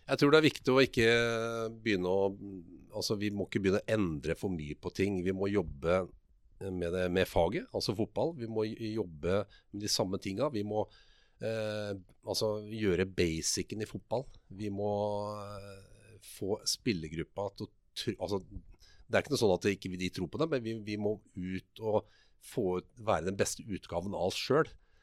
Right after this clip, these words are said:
Og da må vi ha gode treninger, vi må ha god kampplan inn til kampene som kommer nå,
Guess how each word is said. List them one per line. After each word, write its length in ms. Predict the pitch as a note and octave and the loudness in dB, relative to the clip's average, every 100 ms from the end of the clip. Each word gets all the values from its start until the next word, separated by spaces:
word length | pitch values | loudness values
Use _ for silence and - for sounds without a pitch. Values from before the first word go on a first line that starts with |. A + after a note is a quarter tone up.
| _ | _
Og 120 | B2+ G#2+ | -4 2
da 80 | A#2 | 4
må 180 | A2+ E2 | 2 -2
vi 140 | G#2 F2+ | 0 0
ha 100 | F#2 | 0
gode 260 | G#2+ G2+ | -2 -4
treninger, 400 | A2+ F#2 G#2+ D#3 | 0 0 0 -4
vi 80 | C3+ | -6
må 240 | G#2 F#2+ G2+ | -6 -2 0
ha 80 | G#2 | -2
god 320 | F2+ F#2 A2 | -4 -10 -6
kampplan 520 | - F2+ - C3 F3+ - - | -4 -4 -2 -2 -2 -10 -10
inn 160 | G#2+ G#2 | -8 -6
til 140 | - | -4
kampene 320 | - G2 - | -4 -4 -6
som 80 | F#2 | -4
kommer 220 | G#2+ F#2+ | -2 0
nå, 60 | C3 | 0